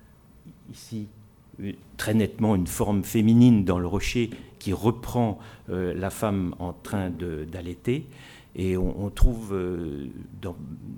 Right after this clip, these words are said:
énormément de, de peintures, euh, du seizième siècle une,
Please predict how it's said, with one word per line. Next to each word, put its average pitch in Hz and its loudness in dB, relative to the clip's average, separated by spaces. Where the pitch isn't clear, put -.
énormément 113 0
de, 87 -6
de 92 -6
peintures, 110 -4
euh, 87 0
du 90 -10
seizième 90 -4
siècle 92 -6
une, 98 0